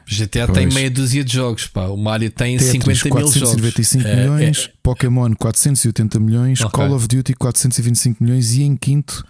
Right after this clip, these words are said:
Speaker 2: G T A com quatrocentos e vinte. Eh, mas também
Speaker 1: Epá.
Speaker 2: vou-te dizer aqui uma coisa. Depois, em quinto está G T A, em sexto fifa com trezentos e vinte e cinco e em sétimo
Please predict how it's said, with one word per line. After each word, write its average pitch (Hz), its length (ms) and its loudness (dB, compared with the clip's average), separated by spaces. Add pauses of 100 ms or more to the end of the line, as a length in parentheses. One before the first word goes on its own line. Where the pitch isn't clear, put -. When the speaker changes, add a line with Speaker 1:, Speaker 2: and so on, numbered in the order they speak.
(300)
Speaker 2:
G 101 280 0
T 127 220 0
A 127 80 0
com 127 160 -2
quatrocentos 123 460 -2
e 131 80 0
vinte. 113 440 -2 (880)
Eh, 101 720 0 (640)
mas 110 220 2
também 123 200 0
Speaker 1:
Epá. 127 40 -2
Speaker 2:
vou-te 131 140 2
dizer 127 180 2
aqui 135 160 -2
uma 143 140 0
coisa. 104 400 0 (360)
Depois, - 580 -2 (140)
em 110 160 0
quinto 127 360 0
está 98 420 0
G 95 180 0
T 110 220 0
A, 139 240 0 (140)
em 117 40 2
sexto - 440 0
fifa 151 360 -2
com 135 160 -2
trezentos 120 360 0
e 120 40 -2
vinte 120 180 0
e - 40 2
cinco - 420 -2 (520)
e 131 100 2
em 135 100 2
sétimo 131 600 0